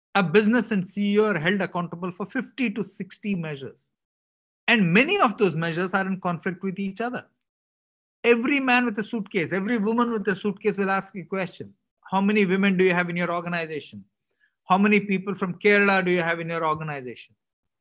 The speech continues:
Okay, how many differently abled people do you have in your organization? Okay,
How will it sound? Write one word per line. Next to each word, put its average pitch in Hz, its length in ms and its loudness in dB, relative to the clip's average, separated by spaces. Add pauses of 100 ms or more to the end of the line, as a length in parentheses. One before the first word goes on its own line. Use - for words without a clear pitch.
Okay, 151 220 -6
how 170 180 2
many 214 240 6
differently 208 580 4
abled 180 280 0
people 185 260 -2
do 175 100 0
you 170 80 2
have 170 160 0
in 165 100 -6
your 160 180 -2
organization? 151 720 -6 (580)
Okay, 160 320 -8